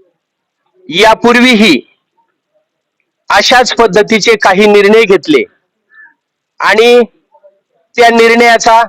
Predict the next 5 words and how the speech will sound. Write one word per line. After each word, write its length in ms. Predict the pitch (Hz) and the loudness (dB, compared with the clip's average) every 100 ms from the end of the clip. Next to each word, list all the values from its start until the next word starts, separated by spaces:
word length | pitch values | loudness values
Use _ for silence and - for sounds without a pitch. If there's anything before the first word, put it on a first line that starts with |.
| - _ _ _ _ _ _ _ | -8 _ _ _ _ _ _ _
या 280 | 185 220 240 | -2 2 2
विद्यार्थ्यांपर्यंत 1160 | 233 175 202 170 247 247 254 247 226 214 190 175 127 - _ _ _ _ _ _ _ _ | 0 -2 -2 0 0 0 0 0 0 0 0 0 -2 -4 _ _ _ _ _ _ _ _
समावेश 680 | - 233 226 247 269 262 220 | -6 -2 0 2 2 2 2
व्हावा 300 | 180 143 - - _ _ _ _ - | 2 0 -2 -12 _ _ _ _ -6
म्हणून 380 | 196 247 269 | 0 2 2